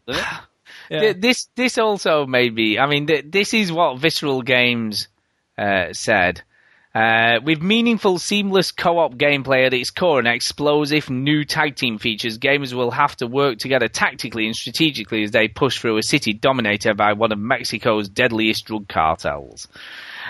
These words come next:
Speaker 3: Uh, General Manager Steve Papoutis added, "Our goal with Army of Two, The Devil's Cartel, is to apply our key design principles, immersive, challenging gameplay, intense narrative,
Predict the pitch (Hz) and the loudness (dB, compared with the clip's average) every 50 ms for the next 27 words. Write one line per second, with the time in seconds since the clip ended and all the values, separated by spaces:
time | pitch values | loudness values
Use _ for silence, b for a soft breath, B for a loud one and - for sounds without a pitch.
0 | B - 110 110 113 117 117 123 190 208 196 202 190 175 180 196 185 175 147 151 | B -2 0 2 2 2 2 2 0 0 2 2 2 2 2 0 0 0 0 0
1 | 143 - - 180 165 - 156 135 - 185 214 208 - - 147 123 - 135 123 120 | 0 0 -2 -4 -2 -2 -4 -4 0 0 0 0 0 0 0 2 2 2 2 4
2 | 123 123 117 B B B B B - 156 170 170 156 160 196 208 202 196 180 170 | 4 2 0 B B B B B -2 0 0 0 2 0 0 2 2 2 2 2
3 | 190 185 180 175 170 160 147 - 180 170 151 143 151 170 165 147 131 - 170 143 | 2 2 2 2 0 -2 -2 -2 -2 -2 0 2 2 2 2 0 -2 0 0 2
4 | 139 - - 170 156 135 120 - 147 139 131 - 143 139 135 135 131 127 127 123 | 2 2 2 2 2 0 0 -2 -2 -2 -2 0 0 2 2 4 4 2 2 0
5 | - - - 185 170 165 147 143 143 135 151 143 143 143 135 - 135 120 110 104 | -4 -8 -8 -8 -6 -6 -4 -4 0 2 2 4 2 2 0 -2 -4 -4 -4 -6
6 | 110 - 110 104 101 101 101 - - 147 147 151 165 190 202 208 196 - 196 185 | -6 -6 -6 -6 -6 -6 -8 -4 -2 0 0 2 2 2 2 2 2 2 2 0
7 | 180 165 - - 165 165 180 180 165 156 151 156 151 147 135 123 139 143 147 147 | 0 0 -2 -2 0 0 0 0 0 0 0 0 0 0 0 2 2 2 2 2
8 | 139 123 - 113 104 104 107 113 117 B B B B B B - 165 165 160 160 | 0 -2 -2 0 2 2 2 0 -2 B B B B B B -2 -2 0 0 -2
9 | - - - 196 208 202 196 151 - 156 151 156 165 175 180 156 131 - - 101 | -4 -2 -2 -2 -2 -2 -4 -6 -6 -6 -2 0 0 2 2 0 -2 -2 -6 -10
10 | 90 90 104 - | -12 -12 -14 -16